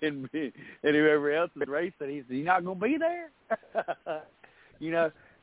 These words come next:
so there's a whole list of reasons why he doesn't like nascar. But it's appealing to the older group, uh,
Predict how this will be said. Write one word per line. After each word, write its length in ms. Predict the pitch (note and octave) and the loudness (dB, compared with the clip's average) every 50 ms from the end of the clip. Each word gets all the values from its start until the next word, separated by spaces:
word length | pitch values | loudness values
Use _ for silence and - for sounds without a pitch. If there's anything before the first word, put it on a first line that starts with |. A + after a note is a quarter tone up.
| _ | _
so 340 | - E3 D#3+ D#3 D#3 D#3+ D#3 C#3+ | 4 6 6 6 6 4 2 2
there's 200 | D3+ E3 E3+ D#3 | 2 2 4 6
a 160 | D#3 D#3 D#3 | 6 4 6
whole 340 | D#3 F3+ F#3+ G3+ G3+ G3+ F#3+ | 6 6 6 6 4 2 0
list 300 | F#3 F#3 G3 F#3 - - | -2 -4 -4 -6 -4 -4
of 100 | D#3 D3 | -2 2
reasons 440 | E3 F3+ F#3+ F3+ D3+ D3+ C#3 B2+ B2+ | 4 4 4 2 0 -2 -6 -4 -4
why 160 | B2+ B2 B2 | -2 -2 -2
he 60 | A#2+ A#2+ | -2 -2
doesn't 260 | B2+ B2 A#2 A#2 A2 | -4 -4 -4 -4 -4
like 240 | A2+ A2+ A2 G#2 G#2+ | -4 -4 -6 -6 -4
nascar. 460 | C3 D3 D3 C#3+ - - - G2 E2+ - _ _ - - - _ - | -2 0 0 -2 -2 -4 -4 -4 -4 -4 _ _ -20 -20 -20 _ -4
But 180 | - D#3 E3 - | -2 0 0 0
it's 200 | D3 D3+ E3 - - | -2 -4 -4 -4 -6
appealing 720 | E3 - - - - G#3+ B3+ C#4+ E4+ E4 D#4+ A3+ G#3+ G3 - | -8 -10 -10 -2 0 2 2 2 2 0 -2 -6 -10 -8 -4
to 120 | G#3 G#3 | -2 -2
the 160 | F#3 F#3 E3+ | 2 4 6
older 320 | D#3+ E3+ G3 G#3 G#3 F#3+ D#3+ | 8 8 8 6 4 2 -2
group, 460 | - - E3+ F#3+ F#3+ D#3+ B2 A#2 - - _ _ _ _ _ _ _ _ _ _ _ - | 2 4 6 6 6 6 2 0 -4 -8 _ _ _ _ _ _ _ _ _ _ _ -8
uh, 460 | B2 B2 A#2+ B2 B2 B2 A#2+ A#2+ A#2+ | -6 -4 -2 -2 -4 -4 -6 -8 -12